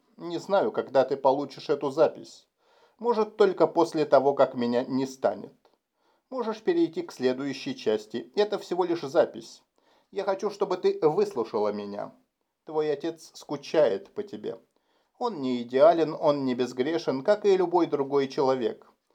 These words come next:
Но ты позволила одному моменту, когда он был наиболее слаб, определить все ваше общение и вашу жизнь. Ты свела его, всю полноту его жизни, в тот единственный, замороженный в твоем сознании день,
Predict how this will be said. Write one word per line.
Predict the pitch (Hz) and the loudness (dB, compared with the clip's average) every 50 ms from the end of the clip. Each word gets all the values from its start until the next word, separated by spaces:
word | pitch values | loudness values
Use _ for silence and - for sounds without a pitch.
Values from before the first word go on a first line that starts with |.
| _ _ _ _ - | _ _ _ _ -8
Но | 143 147 160 | -2 0 0
ты | 160 156 175 165 | 2 4 4 4
позволила | 165 165 - 160 151 139 143 147 160 165 156 147 143 143 156 160 | 4 4 6 6 6 6 4 0 0 2 4 6 8 8 8 6
одному | - 143 135 131 151 151 143 151 156 147 | 6 2 0 0 0 0 2 2 2 2
моменту, | 143 143 147 160 175 170 151 135 127 - 104 98 | 2 2 2 2 0 -2 -4 -4 -4 -6 -6 -2
когда | - 123 113 120 120 127 135 - | 0 0 0 2 2 2 2 2
он | - 123 123 127 | 2 0 0 0
был | 127 139 135 127 123 | 2 2 2 2 2
наиболее | 127 135 135 135 131 131 135 135 131 131 135 135 135 | 0 0 0 0 0 2 2 2 2 4 2 2 0
слаб, | - - 170 180 180 - - - _ _ _ _ _ _ _ _ | 0 0 0 0 0 0 -6 -20 _ _ _ _ _ _ _ _
определить | - 233 226 226 208 175 180 190 180 190 185 185 - - - _ _ _ _ _ _ | 0 0 0 0 -4 -4 -4 -4 -4 -4 -8 -8 -12 -20 -20 _ _ _ _ _ _
все | - - 180 160 135 | -12 -4 0 2 6
ваше | 143 139 127 - - | 6 6 6 6 6
общение | 135 135 135 - - - - 170 170 147 117 104 107 - | 4 4 4 2 -10 -4 -2 0 0 0 -2 -4 -4 -6
и | - 113 117 | -4 -4 0
вашу | 113 123 123 123 - - 131 117 | 4 4 4 4 4 0 -6 -4
жизнь. | 117 147 165 151 120 - 101 - - - _ _ _ _ _ _ _ _ _ _ - | -4 -2 -4 -4 -4 -6 -14 -14 -16 -20 _ _ _ _ _ _ _ _ _ _ -14
Ты | 240 233 208 | -12 -12 -12
свела | - - 190 196 196 202 202 196 - | -8 -2 0 2 4 4 2 2 0
его, | 139 123 131 147 170 196 190 131 107 - - - | -4 -4 -4 -4 -2 0 2 2 2 0 -2 -10
всю | - - - 180 | -8 -2 -2 -2
полноту | 170 - - 165 160 160 165 156 156 156 180 | -2 2 2 2 2 4 4 2 2 2 2
его | 165 160 147 151 156 151 | 2 2 2 2 0 0
жизни, | 135 156 180 165 135 120 104 104 110 - _ _ _ _ _ _ _ | 0 -2 -2 -4 -4 -6 -6 -8 -10 -14 _ _ _ _ _ _ _
в | _ - | _ -6
тот | - 185 175 175 - - | -6 -6 -6 -6 -12 -14
единственный, | 165 143 160 151 139 180 190 175 170 - - 117 110 110 107 107 110 - | -10 -8 -8 -8 -8 -8 -8 -8 -8 -10 -8 -6 -6 -4 -4 -4 -4 -6
замороженный | - 139 180 185 185 180 180 185 180 165 160 170 160 151 151 143 | -6 -2 -2 2 4 4 4 4 2 0 -2 -2 -2 -2 -4 -6
в | - | -6
твоем | - 147 147 147 147 143 | -2 0 2 2 2 0
сознании | 135 - 151 131 127 139 135 135 135 135 135 131 127 | -2 -2 -2 -2 -2 0 0 0 0 0 -2 -4 -4
день, | 123 127 151 160 135 214 - - | -6 -6 -4 -4 -4 -6 -8 -14